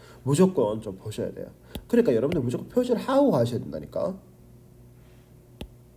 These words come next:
진짜야. 봐봐, 여기 occur 돼 있지. occur 돼 있으니까 얘는 과거.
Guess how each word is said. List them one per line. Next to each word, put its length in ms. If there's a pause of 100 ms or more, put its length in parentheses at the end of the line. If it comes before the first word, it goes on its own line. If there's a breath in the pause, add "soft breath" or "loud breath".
(280)
진짜야. 320 (1120 soft breath)
봐봐, 240
여기 140
occur 340
돼 100
있지. 360 (1600)
occur 340
돼 80
있으니까 380
얘는 160
과거. 540